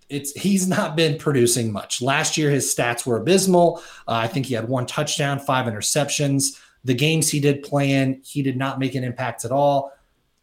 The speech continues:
to his credit, he was behind the worst offensive line in the league,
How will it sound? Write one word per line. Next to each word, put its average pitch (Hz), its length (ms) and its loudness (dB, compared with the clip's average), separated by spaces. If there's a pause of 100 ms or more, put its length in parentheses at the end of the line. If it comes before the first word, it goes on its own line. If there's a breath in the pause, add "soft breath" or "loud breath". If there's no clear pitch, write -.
(120)
to 226 80 4
his 208 240 2
credit, 147 480 2
he 175 160 -4
was 156 240 2
behind 139 580 -4
the 123 160 -4
worst 139 320 4
offensive 160 440 2
line 135 300 2
in 135 60 2
the 156 100 2
league, 127 480 2